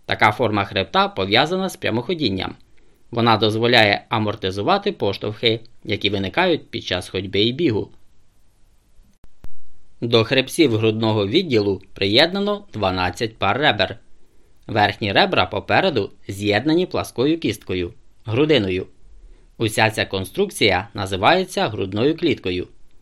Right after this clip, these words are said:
Легені й серце упаковані у ній, як складний прилад у міцному корпусі. Але наш організм побудований дуже мудро, і майже кожна його частина виконує відразу декілька функцій. Наприклад,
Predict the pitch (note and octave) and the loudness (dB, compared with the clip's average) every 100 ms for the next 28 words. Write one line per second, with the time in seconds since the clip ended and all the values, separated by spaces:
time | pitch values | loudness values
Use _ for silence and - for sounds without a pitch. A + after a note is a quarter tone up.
0 | - - - - - G2 D#3 A2 G2 - | -20 -20 -20 -8 -2 0 2 0 -2 -2
1 | F3 F#3+ A#2+ - - G#2 G2+ - A2+ G2 | -2 -2 -4 -6 -6 -4 -4 0 2 2
2 | F#2+ - - A2+ F#3+ F3+ - - F#2+ F#2+ | 0 -4 -4 0 0 -2 -10 -4 -2 -2
3 | - F#2 F2+ F#2+ F#2+ F#2 F#2+ C#3 F#3 - | -4 -6 -4 -4 -4 -4 -2 0 -2 -4
4 | G#2+ F#2+ - G2+ B2 D3 D3+ G#2+ F#2 - | -8 -8 -6 -4 -2 0 -2 -4 -10 -10
5 | - - - - _ - _ _ C#3+ E3+ | -16 -18 -20 -20 _ -20 _ _ 2 2
6 | E3 A2+ - - G#2 G#2+ F3 F#3+ A2+ - | 4 2 0 -6 -4 0 0 -2 -4 -6
7 | - F#2+ G2 G2+ C#3+ F#3 F#3+ B2+ A#2 F#3 | -10 -6 -2 2 2 2 -2 -2 0 0
8 | E3+ G#2 F#2+ - - - - - B2+ B2+ | 0 -2 -6 -8 -20 -20 -14 -4 0 2
9 | G#2+ G2+ G2 - - B2 G#2 F#2+ F#2+ G2 | 2 2 -2 -4 0 0 2 0 -2 -4
10 | F2+ E2 - G3+ E3+ G#2+ G#2+ F#2+ G2+ D#3 | -6 -8 -2 -2 0 -4 -6 -2 0 2
11 | F#3+ B2 G2+ G2+ A2+ E3+ C3+ G2 B2+ C3 | 0 -2 -2 0 2 0 -2 -4 -4 -6
12 | D#3+ E3+ G2+ - G2+ - - - - - | -4 -4 -4 -6 -12 -12 -20 -20 -20 -20
13 | - G2+ G#2 D#3+ - F#2 - | -4 2 2 2 0 -2 -4